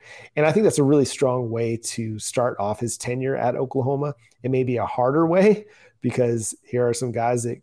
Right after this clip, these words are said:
could be easily brought into Oklahoma, but I think it's the right thing to do. And I think that's gonna,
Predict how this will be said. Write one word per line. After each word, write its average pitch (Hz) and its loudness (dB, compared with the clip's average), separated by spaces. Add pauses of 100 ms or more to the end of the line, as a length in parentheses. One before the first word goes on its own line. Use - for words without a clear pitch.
(100)
could 120 -6
be 113 -6
easily 117 -2
brought 113 -4
into 120 -6
Oklahoma, 139 -2 (100)
but 113 -4 (1200)
I 127 -2
think 120 -2
it's 120 -4
the 127 0
right 123 0
thing 139 -4
to 123 0
do. 131 -4
And 101 -10
I 104 -8
think 127 -4
that's 123 -2
gonna, 117 -2